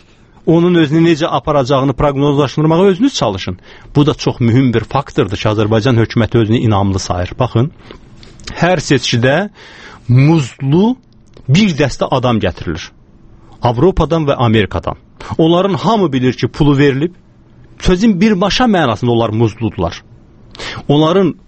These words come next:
pulu verilir, gətirilir bura, çıxardırılır lider televiziyasına. Onlar üçün hazırlanmış bəyanatları oxuyurlar, pullarını alıb çıxıb gedirlər. Bax, o qədər neft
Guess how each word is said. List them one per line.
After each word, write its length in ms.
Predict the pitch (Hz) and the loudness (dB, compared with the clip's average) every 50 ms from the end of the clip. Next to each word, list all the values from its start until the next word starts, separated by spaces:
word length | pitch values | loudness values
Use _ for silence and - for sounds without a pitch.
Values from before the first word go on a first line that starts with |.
| _ _ | _ _
pulu 280 | - - 156 151 180 170 | -2 0 0 2 2 2
verilir, 480 | 190 185 180 156 165 170 185 190 - - _ _ - - - - - | 2 0 0 0 0 0 -2 -2 -6 -14 _ _ -20 -20 -20 -4 -4
gətirilir 500 | 139 127 - - 135 131 143 156 143 135 | -2 -2 0 -2 0 0 2 2 2 2
bura, 340 | 143 151 147 143 151 156 - _ _ - - - | 2 2 2 0 0 -2 -6 _ _ -20 -18 -12
çıxardırılır 800 | - - - 143 139 135 127 135 135 147 156 156 135 147 - - | -8 -4 0 0 0 0 0 -2 0 2 2 0 0 -2 -6 -4
lider 360 | 110 113 160 165 143 160 147 | 0 0 2 2 2 0 0
televiziyasına. 960 | 120 - 147 135 131 127 135 135 127 131 127 113 - - 120 117 117 127 131 - - - - - - - - - | 0 0 0 2 2 2 0 0 0 0 0 0 0 0 0 0 0 -2 -4 -10 -18 -20 -20 -20 -20 -20 -8 -2
Onlar 280 | - 143 147 160 185 170 | 0 2 2 2 2 0
üçün 160 | 175 - 156 | -2 -4 -2
hazırlanmış 600 | 135 147 147 139 127 143 135 139 131 131 135 123 | 0 0 -2 -2 -2 -2 0 0 0 0 0 0
bəyanatları 580 | - - 135 131 127 127 117 - - 123 117 - | -2 -2 0 0 0 0 -2 -2 -2 -2 -2 0
oxuyurlar, 680 | - 156 135 - - - 185 190 175 160 160 170 180 - - _ | 0 -2 -2 -2 -2 0 0 2 2 2 0 0 -2 -4 -8 _
pullarını 440 | - - 156 143 147 147 143 147 151 | -2 -2 0 2 0 0 0 0 -2
alıb 160 | 143 156 151 | -2 -2 -4
çıxıb 240 | - - - 104 98 | -6 -8 -8 -4 -4
gedirlər. 460 | 98 87 87 82 80 87 87 - - - - - - - - - - - - | -4 -2 -2 -4 -6 -8 -10 -12 -14 -18 -20 -20 -20 -20 -20 -20 -20 -4 -4
Bax, 120 | 110 113 101 - - - - - - | -2 -2 -2 -8 -14 -20 -20 -8 -4
o 80 | - 185 180 | -4 0 0
qədər 300 | 220 214 - 185 127 - - - - - - | 0 0 2 0 -2 -2 -6 -14 -20 -6 -2
neft 260 | - 135 147 131 - | 0 0 0 0 -4